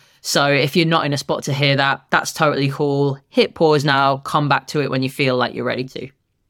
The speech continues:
So let's talk about what having visible abs actually entails.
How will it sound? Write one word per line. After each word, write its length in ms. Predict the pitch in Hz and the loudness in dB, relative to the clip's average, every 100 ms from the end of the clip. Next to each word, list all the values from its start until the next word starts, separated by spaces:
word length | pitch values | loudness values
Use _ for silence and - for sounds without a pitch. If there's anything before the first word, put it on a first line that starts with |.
| _ _ | _ _
So 180 | - 185 | -2 2
let's 240 | 202 - | 4 2
talk 320 | - 214 208 | 0 2 2
about 420 | 160 123 131 139 - | 2 2 4 2 2
what 200 | 160 - | 0 0
having 360 | 170 151 156 | -2 0 0
visible 540 | 139 160 156 143 135 - | 2 2 2 0 -2 -2
abs 380 | - 147 127 - - | 0 0 -2 -6 -4
actually 440 | 151 - 160 147 | -4 -2 -2 0
entails. 680 | 135 131 151 127 123 - - | -2 -2 -2 -2 -4 -10 -18